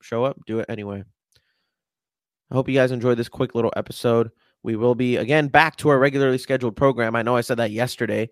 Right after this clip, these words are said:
but look what happened today, 'cause I forgot that I, not forgot, but I knew I had to go on a trip, and I thought I was gonna get back a lot earlier than I did, and I was supposed to record this yesterday and upload it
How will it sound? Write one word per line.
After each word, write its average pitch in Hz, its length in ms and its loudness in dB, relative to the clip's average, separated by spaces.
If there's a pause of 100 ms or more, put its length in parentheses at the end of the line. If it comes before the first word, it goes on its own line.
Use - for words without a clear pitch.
(320)
but 110 100 -4
look 127 180 0
what 160 100 8
happened 151 320 4
today, 143 520 4 (120)
'cause 123 500 2 (440)
I 117 100 -8
forgot 143 420 4
that 120 120 0
I, 120 340 2 (180)
not 180 160 -6
forgot, 117 340 0
but 110 80 0
I 117 80 0
knew 139 200 0
I 135 60 2
had 131 120 0
to 127 60 -6
go 127 120 4
on 127 100 2
a 117 40 -2
trip, 127 400 0 (540)
and 113 180 -4
I 113 80 -2
thought 185 300 4
I 175 40 6
was 156 140 2
gonna 143 140 -6
get 131 200 -4
back 120 280 2
a 113 100 -8
lot 117 320 -2
earlier 127 480 0
than 113 160 -6
I 113 80 -6
did, 123 420 -4 (400)
and 110 80 -10
I 117 60 -4
was 135 240 0
supposed - 340 -6
to 110 60 -8
record 120 340 -2
this 113 180 -6
yesterday 110 680 -6 (460)
and - 140 -10
upload 113 340 -2
it 110 180 -4